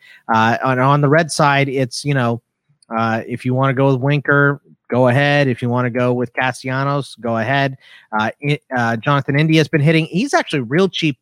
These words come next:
on, uh, or real expensive on D K, really, fifty-two and then twenty-six on FanDuel. So that's a little bit interesting, the, the pricing gap there. Uh, Tyler Naquin is starting to hit and come around a little bit, forty-four and twenty-four,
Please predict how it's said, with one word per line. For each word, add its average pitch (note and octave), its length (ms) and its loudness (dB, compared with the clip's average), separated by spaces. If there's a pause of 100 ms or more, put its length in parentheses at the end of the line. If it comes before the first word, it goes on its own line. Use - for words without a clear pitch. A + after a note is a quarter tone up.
on, A#2+ 520 -4 (500)
uh, G#2+ 320 0
or B2+ 100 0
real F3+ 220 4
expensive D3+ 480 -2
on A2 160 -6
D D3 140 -2
K, G#2+ 160 -6
really, A2 260 -4
fifty-two B2+ 680 -2
and A2+ 100 -6
then G2+ 120 -6
twenty-six - 920 -6 (380)
on G#2+ 320 -2
FanDuel. G2+ 500 -4
So - 120 -8
that's A#2 220 -2
a A#2 40 -10
little G2+ 180 -6
bit F2+ 200 -8
interesting, G2 560 -12
the, F2+ 160 -8 (100)
the F#2+ 100 -8
pricing G#2+ 460 -4
gap F2+ 320 -4
there. A2+ 340 2 (300)
Uh, G#2+ 60 0
Tyler C#3+ 280 0
Naquin C3+ 400 0
is C3 140 -2
starting C3+ 280 -2
to B2 60 -2
hit C3+ 240 -2 (120)
and A2+ 180 -6
come C3 180 -4
around B2 220 2
a B2 40 -2
little B2+ 200 -4
bit, B2+ 200 0
forty-four B2+ 580 -2
and G2+ 260 -8
twenty-four, C3 760 -2